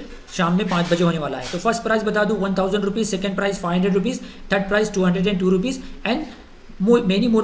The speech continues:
prizes are there for you। तो steps to access the live lecture, उस lecture को access करने के लिए सबसे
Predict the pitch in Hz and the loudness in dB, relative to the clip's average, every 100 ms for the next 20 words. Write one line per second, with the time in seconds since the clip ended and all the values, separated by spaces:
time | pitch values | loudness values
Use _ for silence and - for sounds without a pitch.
0 | 202 170 180 180 165 165 131 160 131 120 | 2 0 2 2 2 0 -2 -6 -8 -10
1 | - - - - - - 220 196 - 262 | -12 -16 -18 -18 -16 0 2 2 0 0
2 | 247 226 220 247 220 208 180 180 151 156 | 2 2 2 0 2 4 4 2 0 -4
3 | 131 - - - 220 202 180 180 220 240 | -6 -8 -16 -6 -4 0 0 2 0 0
4 | 180 175 220 220 185 202 220 208 196 | -2 0 -2 0 0 2 0 0 -2